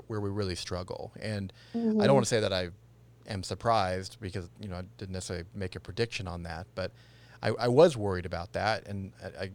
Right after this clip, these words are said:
Speaker 1: I guess we, we need to look at the data in more detail and look at the totality of this thing, see where we end up going in months and years from now. But,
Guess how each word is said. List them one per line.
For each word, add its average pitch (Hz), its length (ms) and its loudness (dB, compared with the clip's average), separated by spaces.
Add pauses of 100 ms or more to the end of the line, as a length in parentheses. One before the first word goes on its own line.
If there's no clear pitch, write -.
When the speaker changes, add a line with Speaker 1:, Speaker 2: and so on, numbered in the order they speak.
(120)
Speaker 1:
I 98 60 -6
guess 98 240 -4
we, 92 160 -6 (100)
we 101 80 -8
need 95 120 -6
to 98 60 -8
look 95 160 -6
at 95 100 -12
the 92 60 -12
data 90 420 -4 (720)
in 98 100 -8
more 95 160 -4
detail 95 440 -4
and 90 120 -10 (280)
look 98 200 -8
at 95 40 -8
the 95 100 -8
totality 101 500 -2
of 87 60 -6
this 92 160 -6
thing, 92 180 -2
see 98 160 -8
where 92 160 -6
we 92 140 -6
end 92 100 -6
up 95 100 -10
going 95 300 -6
in 92 100 -6
months 92 320 -6
and 90 100 -8
years 92 200 -6
from 92 120 -12
now. 92 280 -4
But, 92 180 -4